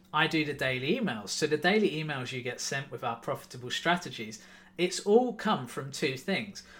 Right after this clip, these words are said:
One is profitable members who've shared strategies that have made money. And B, basically me <laughs> spending thousands of hours collating this data, working out which strategies really work long term,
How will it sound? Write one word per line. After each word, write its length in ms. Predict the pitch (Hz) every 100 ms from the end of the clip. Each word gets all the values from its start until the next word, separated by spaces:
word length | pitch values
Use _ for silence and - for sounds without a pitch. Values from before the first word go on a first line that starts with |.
| - -
One 380 | 170 220 151
is 160 | 180 -
profitable 640 | - 175 - 165 165 160
members 520 | 147 151 143 113 131 -
who've 180 | 135
shared 420 | - - 151 135 -
strategies 680 | - 143 139 123 131 123
that 120 | 135
have 120 | 117 135
made 260 | 127 117
money. 440 | 139 165 110 - - - - - - -
And 240 | 165 160
B, 520 | 208 226 127 127 180 - - -
basically 480 | 165 175 - 160 147
me 260 | 160 185
<laughs> 120 | 151 -
spending 420 | - 165 156 147
thousands 560 | - 165 185 170 151
of 140 | 143 143
hours 340 | 147 143 135
collating 720 | - 135 131 170 220 - 127
this 200 | 113 113
data, 600 | - 113 110 107 117 143 - - - -
working 480 | 135 180 190 - 151
out 340 | 160 139 113
which 260 | 143 135 -
strategies 580 | - 143 135 127 131 123
really 380 | 131 147 131 127
work 340 | 131 127 -
long 240 | 127 117
term, 380 | - 202 127 110